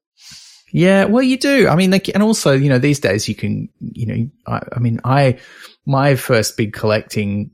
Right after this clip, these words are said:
thing was Doctor Who books. And I,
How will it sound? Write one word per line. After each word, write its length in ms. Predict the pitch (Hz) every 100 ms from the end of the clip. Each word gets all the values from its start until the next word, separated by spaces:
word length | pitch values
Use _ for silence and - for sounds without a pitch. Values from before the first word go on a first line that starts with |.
| -
thing 340 | 127 117 110
was 240 | 90 104
Doctor 320 | - 117 - 104
Who 220 | 110 104 - _
books. 380 | - - - - _ _ _ _ _ _
And 140 | 104 107
I, 600 | 110 113 110 107 104 -